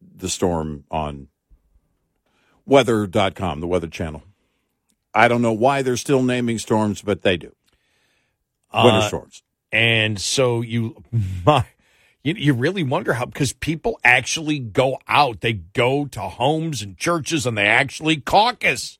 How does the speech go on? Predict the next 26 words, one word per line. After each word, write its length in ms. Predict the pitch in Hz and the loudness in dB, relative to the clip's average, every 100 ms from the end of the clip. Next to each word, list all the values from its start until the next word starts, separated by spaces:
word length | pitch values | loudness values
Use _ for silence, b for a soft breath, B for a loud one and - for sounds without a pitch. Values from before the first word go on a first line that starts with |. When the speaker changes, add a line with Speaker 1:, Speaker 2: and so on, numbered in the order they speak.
| _ | _
Speaker 1:
Yeah, 360 | 90 98 107 95 - 101 | -2 2 2 -2 -8 -4
and 140 | 101 | 0
Speaker 2:
It's 100 | 117 | 4
Speaker 1:
Iowa's 200 | 113 120 | 4 6
Speaker 2:
wild. 440 | 180 202 - 80 | 6 4 0 -8
Speaker 1:
just 600 | - 90 110 90 - - - _ _ _ _ _ - | -6 2 2 2 -6 -10 -20 _ _ _ _ _ 2
Speaker 2:
Iowa 420 | 139 180 175 185 | 4 4 0 -4
for 220 | 139 151 | 0 0
Monday. 560 | 131 123 147 147 123 120 | 2 0 2 0 0 0
Speaker 1:
Ooh. 160 | 113 104 92 | -2 -2 -6
Speaker 2:
All 240 | 85 73 _ _ _ _ _ _ _ - | -10 -16 _ _ _ _ _ _ _ -8
right? 340 | 98 117 139 - - | -2 0 -2 -8 -20
Speaker 1:
Ooh. 120 | 82 76 _ _ _ _ - | -20 _ _ _ _ _ -16
Speaker 2:
When 100 | 101 | -14
the 80 | |
caucusing 680 | 90 131 143 139 127 139 131 | -2 0 0 -4 -10 -8 -4
will 120 | 123 | -4
be 100 | 110 | -4
going 380 | 101 113 113 110 | -4 -4 -4 -4
on. 240 | 104 85 - | -4 -6 -6
Speaker 1:
Yeah. 240 | 80 76 - _ _ _ _ _ _ _ _ _ _ _ _ _ _ _ | -6 -4 -8 _ _ _ _ _ _ _ _ _ _ _ _ _ _ _
Speaker 2:
Minus 680 | 101 123 139 147 139 123 - | -4 2 4 4 0 -2 -6
four 460 | - - 180 226 | -4 0 2 2
degrees 720 | 226 190 156 180 175 170 135 | -2 -6 -6 -4 -4 -4 -4
below 480 | 110 147 147 147 147 | -2 0 2 0 0
zero. 760 | 117 107 147 135 113 107 104 | -2 0 0 0 0 -2 -4